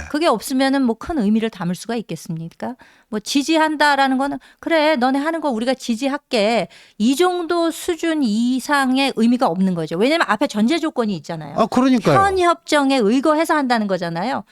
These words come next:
Speaker 1: 이거를 고치지 않으면 아무 소용이 없는 겁니다.
Speaker 2: 아니, 이건 니네들 그 하고 싶은 그 마음은 내가 이해하고 지지하는데
Speaker 1: <laughs>
Speaker 2: 어, 지금 그 협정에 부합하는 대로 하자. 이, 이렇게 얘기하는 거 아니에요.
Speaker 1: 그렇죠.
Speaker 2: 지금 협정대로 하면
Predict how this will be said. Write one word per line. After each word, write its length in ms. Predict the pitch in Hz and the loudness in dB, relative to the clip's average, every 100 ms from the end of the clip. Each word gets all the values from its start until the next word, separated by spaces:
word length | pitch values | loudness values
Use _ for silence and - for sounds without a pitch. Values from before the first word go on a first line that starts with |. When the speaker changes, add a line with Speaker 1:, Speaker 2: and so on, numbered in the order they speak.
| - - | -12 -2
Speaker 1:
이거를 320 | 311 370 359 | 2 2 0
고치지 460 | - 269 - 311 | -2 -2 -2 0
않으면 300 | 302 247 294 | 2 2 0
아무 200 | 233 208 | 0 0
소용이 300 | 247 294 277 | 0 -2 -2
없는 240 | 233 165 160 | -2 -4 -6
겁니다. 420 | 160 165 170 180 | -8 -12 -14 -6
Speaker 2:
아니, 200 | - 233 | 0 2
이건 200 | 220 208 160 | 4 2 2
니네들 720 | 147 135 226 240 233 233 214 | 2 2 4 2 2 2 2
그 160 | 208 214 | 2 2
하고 280 | 170 202 220 | 2 2 0
싶은 340 | - - 214 | 0 -2 0
그 80 | 196 | 2
마음은 720 | 190 151 160 196 202 233 220 | 2 4 4 4 4 4 4
내가 180 | 170 185 | 4 4
이해하고 520 | 180 147 185 185 175 190 | 4 4 4 4 2 2
지지하는데 1000 | 151 143 185 185 190 170 170 220 151 98 | 0 0 2 2 2 2 4 4 4 0
Speaker 1:
<laughs> 60 | _ _ _ _ - | _ _ _ _ 2
Speaker 2:
어, 160 | 196 | 2
지금 480 | 190 - 190 247 220 | 2 2 2 2 2
그 180 | 220 214 | 4 4
협정에 840 | 208 208 240 233 226 220 214 214 | 2 0 2 2 2 2 2 2
부합하는 580 | 214 185 208 - 208 208 | 2 4 4 4 4 4
대로 200 | 185 185 | 4 2
하자. 400 | 170 170 175 120 | 2 4 4 4
이, 260 | 131 202 220 | 2 2 2
이렇게 280 | 233 247 233 | 2 2 2
얘기하는 400 | 220 170 175 165 | 2 4 2 4
거 80 | 170 | 4
아니에요. 460 | 151 123 120 127 117 | 4 4 4 2 2
Speaker 1:
그렇죠. 300 | 214 - 170 | 0 -4 0
Speaker 2:
지금 260 | 240 262 | 2 4
협정대로 560 | 240 294 262 240 214 208 | 4 2 2 2 4 4
하면 420 | 208 220 247 180 | 4 4 4 2